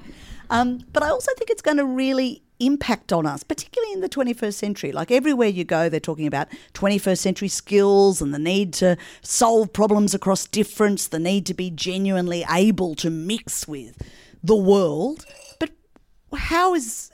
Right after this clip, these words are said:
Speaker 2: our current education system going to deliver those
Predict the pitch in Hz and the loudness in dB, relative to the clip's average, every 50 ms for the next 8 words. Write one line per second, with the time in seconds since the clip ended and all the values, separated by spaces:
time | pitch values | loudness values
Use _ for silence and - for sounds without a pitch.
0 | 494 _ - - 254 247 - - - 226 240 262 247 - 202 - 202 - 190 185 | _ _ 0 0 0 0 -2 -2 0 0 2 2 0 -2 -4 -6 -6 -6 -6 -6
1 | 165 - 175 156 - - 156 - - 160 143 120 123 - - _ _ _ - 185 | -4 -4 -6 -8 -6 -10 -12 -8 -6 -6 -6 -6 -6 -10 -12 _ _ _ -4 -2
2 | 170 165 160 151 165 165 160 160 147 156 147 135 143 147 143 135 139 - - | -2 -2 -4 -6 -6 -4 -4 -4 -6 -6 -8 -6 -6 -6 -8 -10 -12 -16 -18